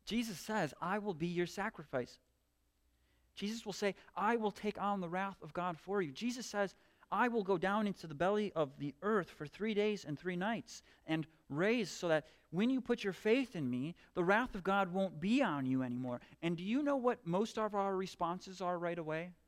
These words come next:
"Go ahead and sit down, Jesus. I've got this.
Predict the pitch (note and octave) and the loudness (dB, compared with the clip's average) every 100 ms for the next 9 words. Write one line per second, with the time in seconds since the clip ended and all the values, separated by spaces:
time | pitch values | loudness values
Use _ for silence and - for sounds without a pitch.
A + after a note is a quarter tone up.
0 | _ _ _ _ _ _ _ _ _ _ | _ _ _ _ _ _ _ _ _ _
1 | _ _ F#3+ A#3+ B3+ C4 G#3 A#3 A3+ G#3+ | _ _ 4 6 4 2 0 -4 0 2
2 | G#3 G#3 D#3+ E3 C#3+ E3 D#3+ - - _ | 2 0 -2 -6 -6 -6 -8 -14 -20 _
3 | _ D#3+ D#3 B3+ A#3+ D3+ A#2 - - - | _ 0 6 6 6 2 -2 -4 -16 -18